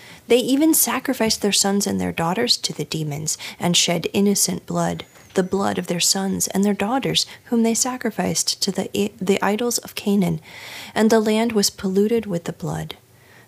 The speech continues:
Thus they became unclean in their practices and played the harlot in their deeds.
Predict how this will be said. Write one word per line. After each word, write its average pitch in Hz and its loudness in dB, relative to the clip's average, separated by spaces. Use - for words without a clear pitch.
Thus 160 2
they 185 -4
became 175 -2
unclean 190 0
in 175 -2
their 180 0
practices 175 -2
and 170 -2
played 170 -2
the 226 -4
harlot - -2
in 170 -2
their 160 -2
deeds. 170 -4